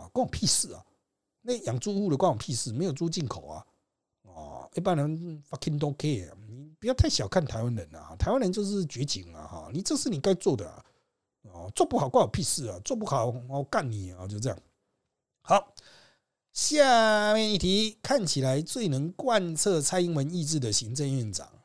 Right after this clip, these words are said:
啊，可以成为非消耗品，还是成为代罪羔羊吗？贯彻的是派系意志还是总统意志了？呃，陈建仁应该比较难贯彻派系意志啊，他比较能够传达总统意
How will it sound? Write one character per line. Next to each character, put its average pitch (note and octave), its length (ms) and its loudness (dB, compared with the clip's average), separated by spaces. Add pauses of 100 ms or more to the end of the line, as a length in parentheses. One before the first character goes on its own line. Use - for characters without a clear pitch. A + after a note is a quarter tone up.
啊， D#2+ 360 -12
可 E3 120 0
以 C#3 80 2
成 B2+ 200 -2
为 - 120 -2
非 D#3+ 200 -2
消 D3+ 220 2
耗 D#3 180 6
品， G2 260 -10
还 A2 160 -8
是 C3+ 120 -2
成 A#2 180 -2
为 A2+ 300 -6
代 E3+ 180 0
罪 C#3+ 240 2
羔 G3 220 6
羊 E3+ 140 4
吗？ G3 160 2 (300)
贯 G#3+ 200 4
彻 G#3+ 140 4
的 G3 80 4
是 F#3+ 100 0
派 G#3+ 220 0
系 G3+ 240 -2
意 F#3+ 40 -4
志 F#3 140 0
还 D3+ 100 2
是 F3 140 -4
总 E3 200 0
统 C#3 200 0
意 D3 80 2
志 C#3+ 140 0
了？ G#2+ 100 -4 (400)
呃， G#3+ 600 8
陈 B3 320 6
建 G4 160 8
仁 G#3 140 6
应 F#3 100 6
该 F#3+ 120 6
比 D3 80 2
较 D#3 140 6
难 C3+ 220 4
贯 D3 420 6
彻 C#3 280 2 (120)
派 - 200 0 (120)
系 A2+ 440 -2 (120)
意 A#2 300 -8
志 A2 260 -2 (480)
啊， G2+ 200 -8 (140)
他 - 160 2
比 - 160 -8
较 F3+ 260 8
能 C#3+ 160 2
够 F3 140 2
传 D3+ 420 -4
达 A2+ 260 2
总 A2+ 280 -2
统 G#2+ 240 -4
意 G#2+ 160 -12